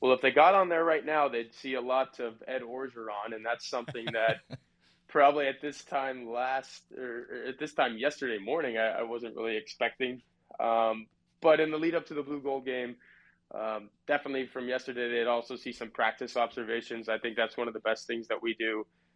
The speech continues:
Speaker 1: Me and my colleague Patrick Engel, immediately after watching practice, we get on there and, uh, you know, draft up some words on the offense, de-, defense, and special teams. And, um, I, I think we've covered spring practice brilliantly.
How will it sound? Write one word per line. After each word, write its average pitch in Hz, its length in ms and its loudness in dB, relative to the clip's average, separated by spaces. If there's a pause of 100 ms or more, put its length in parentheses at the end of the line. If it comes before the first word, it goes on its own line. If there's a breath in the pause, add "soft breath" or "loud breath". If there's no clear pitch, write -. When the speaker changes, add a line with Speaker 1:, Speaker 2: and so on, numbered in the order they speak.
(120)
Speaker 1:
Me 117 100 0
and 113 60 2
my 110 100 4
colleague 113 400 4
Patrick 113 380 2
Engel, 113 300 2
immediately 117 460 4
after 113 260 2
watching 110 360 4
practice, 110 720 0 (420 soft breath)
we 117 220 -2
get 113 120 2
on 110 240 0
there 107 400 0
and, 101 240 -8
uh, 101 280 0 (460)
you 113 80 -4
know, 110 100 -2
draft 113 320 2
up 120 120 2
some 113 180 -8
words 113 240 0
on 110 100 -2
the 107 120 4
offense, 107 340 0
de-, 120 240 -10 (800)
defense, 117 380 -6
and 104 100 -20
special 117 360 -2
teams. 107 640 -8
And, 107 440 2 (640 loud breath)
um, 104 360 2 (100)
I, 127 200 8
I 156 40 8
think 165 180 -2
we've 147 160 -2
covered 139 280 2
spring 131 240 -6
practice 135 420 0
brilliantly. 139 680 -2